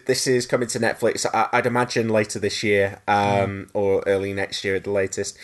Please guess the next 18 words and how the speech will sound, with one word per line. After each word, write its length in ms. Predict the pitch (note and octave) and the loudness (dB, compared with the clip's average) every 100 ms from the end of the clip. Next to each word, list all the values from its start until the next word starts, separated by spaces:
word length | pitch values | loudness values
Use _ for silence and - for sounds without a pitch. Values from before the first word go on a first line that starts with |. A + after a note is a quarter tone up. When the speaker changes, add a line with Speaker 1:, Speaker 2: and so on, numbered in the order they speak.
| - G3 | -16 -6
Speaker 1:
It 100 | F3+ | -4
kind 160 | - D#4 | 0 0
of 100 | E4+ | 0
reminds 340 | E4 C#4 B3 A#3 | 0 0 0 -2
me, 80 | G3+ - - - | -4 -6 -12 -4
I, 120 | F3+ G3 | -2 0
I 20 | |
don't 160 | G3+ G3 | 0 0
know, 120 | F#3 | 2
like, 280 | D#3 C#3 - | 0 -2 -2
it 180 | D3+ | -2
seems 240 | - F#3 F3+ | 2 0 2
to 80 | E3+ | 0
me 160 | E3 | 2
like 180 | D3+ C3 | 2 0
something 520 | - C#3 C3+ C3 B2 - | 0 -2 -2 -4 -4 -2
that, 260 | A#2+ A2+ - - | 0 0 -4 -2
um, 640 | A2+ A2 G#2+ G#2+ G#2+ | 2 4 2 0 -6